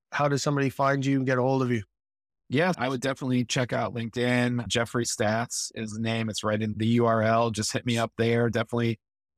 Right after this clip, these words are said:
Speaker 2: follow, connect, ask me questions. Don't know if I can answer 'em, but I can try. And I usually post about automation. Also look on haley marketing dot com.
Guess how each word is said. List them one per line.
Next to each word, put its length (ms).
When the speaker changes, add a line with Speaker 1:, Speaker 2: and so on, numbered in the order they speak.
Speaker 2:
follow, 320
connect, 640
ask 240
me 80
questions. 800
Don't 140
know 60
if 100
I 80
can 140
answer 340
'em, 140
but 100
I 80
can 160
try. 440
And 300
I 60
usually 300
post 300
about 200
automation. 720
Also 280
look 220
on 240
haley 300
marketing 420
dot 220
com. 340